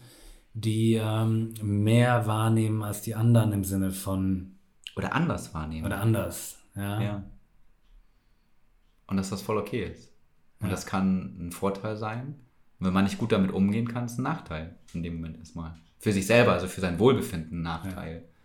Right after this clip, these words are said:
Speaker 1: Also in dem Moment, wo man das shiften kann und sagen kann, „Hey, da passiert jetzt etwas, ich fühle mich so,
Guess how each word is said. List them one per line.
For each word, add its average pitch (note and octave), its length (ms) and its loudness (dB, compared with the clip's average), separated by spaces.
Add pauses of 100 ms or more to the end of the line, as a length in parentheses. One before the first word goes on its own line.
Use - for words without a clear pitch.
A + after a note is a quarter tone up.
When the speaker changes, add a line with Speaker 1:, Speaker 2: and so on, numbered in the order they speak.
(600)
Speaker 1:
Also A#2+ 140 4
in A#2+ 80 8
dem C3+ 140 8
Moment, C3+ 280 4
wo B2 60 2
man A#2+ 140 4
das A2+ 120 4
shiften B2+ 400 0
kann G#2 200 -2
und G2 100 -2
sagen G#2 280 -2
kann, G#2 200 -2
„Hey, G#2+ 220 0
da G#2+ 100 -2
passiert B2+ 440 -2
jetzt A#2 180 -2
etwas, A2 520 -4
ich - 180 -6
fühle D#3 260 2
mich B2+ 260 0
so, A#2 340 0